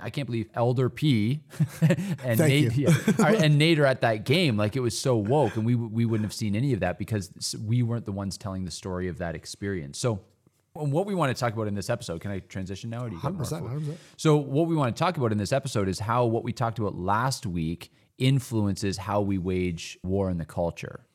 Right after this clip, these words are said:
Speaker 1: We wanna talk about education. We wanna talk about media. We wanna talk about telling stories, all that kind of stuff. Now, before we do, not to g-, do another caveat, but, like,
Speaker 2: Remind people Jordan's here 'cause he hasn't talked in twelve
Speaker 1: <laughs> Oh, yeah.
Speaker 2: minutes.
Speaker 1: Yeah.
Speaker 2: <laughs>
Speaker 1: Hey,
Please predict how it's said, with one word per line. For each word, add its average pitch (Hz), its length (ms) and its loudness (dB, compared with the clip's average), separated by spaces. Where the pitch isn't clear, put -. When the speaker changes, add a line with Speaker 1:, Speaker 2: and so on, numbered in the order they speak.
Speaker 1:
We 92 80 -10
wanna 92 220 -4
talk 92 240 -4
about 95 100 0
education. 90 540 -4
We 85 60 -6
wanna 87 120 -4
talk 85 220 -4
about 87 140 -2
media. 85 380 -6
We 82 100 -8
wanna 87 160 -6
talk 82 200 -4
about 85 320 -4
telling 90 260 -4
stories, 82 380 -6
all 82 100 -4
that 78 100 -6
kind 82 140 -8
of 76 60 -8
stuff. - 340 -8
Now, 117 340 2
before 147 340 2
we 123 120 6
do, 110 220 4
not 98 200 0
to 101 80 -4
g-, 101 100 -4
do 95 360 -2
another 101 360 2
caveat, 95 520 -2
but, 92 120 -4
like, 90 260 -2
Speaker 2:
Remind 143 380 2
people 147 200 2
Jordan's 143 380 6
here 147 180 4
'cause 165 140 4
he 143 80 6
hasn't 151 240 4
talked 151 240 4
in 175 80 -2
twelve 175 160 6
Speaker 1:
<laughs> - 20 6
Oh, - 0 -
yeah. 190 120 6
Speaker 2:
minutes. 190 300 4
Speaker 1:
Yeah. - 300 4
Speaker 2:
<laughs> 392 100 2
Speaker 1:
Hey, 160 300 4